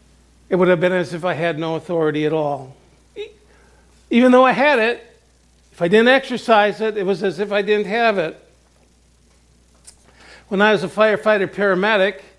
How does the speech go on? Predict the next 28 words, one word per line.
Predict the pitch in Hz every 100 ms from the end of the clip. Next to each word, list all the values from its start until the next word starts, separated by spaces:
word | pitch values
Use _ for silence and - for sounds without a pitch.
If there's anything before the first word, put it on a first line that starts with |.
| _ -
I | 165
had | 151 175
authority | 180 185 202 190 190
in | 190
patient | 190 220 220 220 170
care. | 196 170 147 127 _ _ _ _ _ - -
If | 185 190
I | 294
thought | - 330 294
the | 226
fire | - 254 254 277
captain, | 247 - 190 170 - 170 226 208 _ _ _ _ _ _ _ _ _
if | 180 -
his | 233 208
decision | 220 - 240 226 208 202
was | 156
not | 214 220 220
in |
the | 214
best | 202 214 -
interest | 214 208 220 220
of | 196
the |
patient, | 185 185 202 196 240 233 - - _ -
I | 190
could | - 220
countermand | - 220 233 226 233 269 262
it. | 147 370